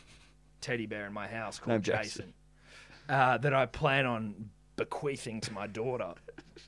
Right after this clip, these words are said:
Speaker 1: Now, is she gonna change the name of Jason? Is it weird for a young girl to have a Jason gorilla? I don't know.
Speaker 2: <laughs> Well, that's up for her to, that's
Speaker 1: That's
Speaker 2: for her to decide.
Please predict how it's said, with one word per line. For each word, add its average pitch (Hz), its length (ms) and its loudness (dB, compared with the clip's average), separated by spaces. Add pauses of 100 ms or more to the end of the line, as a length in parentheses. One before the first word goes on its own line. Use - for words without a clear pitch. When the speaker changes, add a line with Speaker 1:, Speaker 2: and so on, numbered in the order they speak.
Speaker 1:
Now, 117 320 0
is 107 100 -4
she 131 180 -4
gonna 127 160 -2
change 123 300 -2
the 107 80 -8
name 120 240 -4
of 104 80 -8
Jason? 120 420 -2
Is 113 100 -4
it 95 100 -8
weird 110 320 -6
for 113 140 -8
a 104 40 -6
young 104 300 -8
girl 107 180 -6
to 104 80 -8
have 104 140 -8
a 101 60 -10 (100)
Jason 117 420 -8
gorilla? 143 340 -2
I 135 100 6
don't 151 100 6
know. 165 240 6 (680)
Speaker 2:
<laughs> 113 60 -4 (960)
Well, 254 100 12
that's - 120 10
up 196 120 8
for 185 80 12
her 190 140 12
to, 208 60 12
that's 214 260 8
Speaker 1:
That's - 100 -6
Speaker 2:
for 214 80 12
her 190 160 12
to 233 80 12
decide. 104 420 2